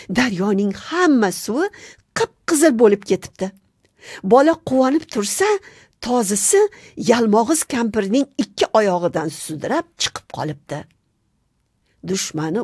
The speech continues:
o'lib, yigit quvonib, ravotiga qaytibdi. Qarasa, uyida mehmonlar. Podshoh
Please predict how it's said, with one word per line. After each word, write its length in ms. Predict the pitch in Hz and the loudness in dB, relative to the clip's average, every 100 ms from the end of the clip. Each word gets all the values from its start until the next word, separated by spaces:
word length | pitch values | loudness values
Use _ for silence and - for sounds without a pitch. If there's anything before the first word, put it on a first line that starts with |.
| - | -6
o'lib, 460 | 147 143 247 339 330 _ _ _ - - - | -8 0 2 2 -2 _ _ _ -20 -16 -4
yigit 420 | 190 277 240 330 - | 2 2 4 0 0
quvonib, 640 | - 202 196 180 277 392 370 _ - - - | -12 2 2 2 2 2 0 _ -20 -16 -6
ravotiga 720 | 220 233 208 196 196 147 175 - | 0 2 0 -2 -6 -10 -12 -10
qaytibdi. 600 | 185 151 - - - 156 - _ _ _ _ _ _ _ _ - | -8 -8 -12 -20 -14 -14 -14 _ _ _ _ _ _ _ _ -8
Qarasa, 460 | 370 415 403 440 427 427 _ _ _ _ _ | -2 -2 0 -2 -2 -6 _ _ _ _ _
uyida 420 | 339 302 262 196 262 | 2 4 4 2 0
mehmonlar. 920 | 208 208 - 165 165 135 147 170 143 - _ _ _ _ _ - - | 0 -2 -4 -4 -4 -4 -8 -10 -10 -18 _ _ _ _ _ -20 -10
Podshoh 600 | - 302 320 - 285 370 | 2 2 2 -2 -2 -2